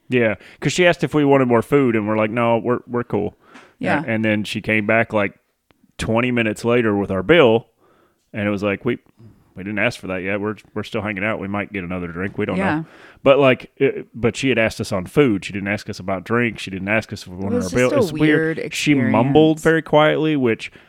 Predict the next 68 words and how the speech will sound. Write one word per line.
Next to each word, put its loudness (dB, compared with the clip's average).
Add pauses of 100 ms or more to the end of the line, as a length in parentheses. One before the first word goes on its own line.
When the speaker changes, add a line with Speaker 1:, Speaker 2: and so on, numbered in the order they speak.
Speaker 1:
I've -2
been 2
to 2
a 2
lot 2
of, 2
lot 2
of 0
metal 2
and -2
rock 0
shows 0
in -4
my 0
life, 0
so -6
my 0
hearing -2
is -8
not -4
great, -2
especially -6
when -6
people -6
start -2
mumbling. -2
So -6
I -2
heard -2
nothing -4
in -6
a -4
loud -2
restaurant. -2 (640)
I 2
couldn't 0
hear, -2
like, 0
Speaker 2:
Yeah. -8
Speaker 1:
she, 2
I 2
asked 0
her 2
what 2
was -4
on 0
tap -2
for -8
the -6
drinks, -4
and -4
I 2
didn't -2
hear, -4
I 0
didn't -6
understand -8
anything -12
she -16
said. -10
She -10
was -8
mumbling -8
really -8
quiet. -6
Speaker 2:
So 0
Speaker 1:
So 0
Speaker 2:
this, -2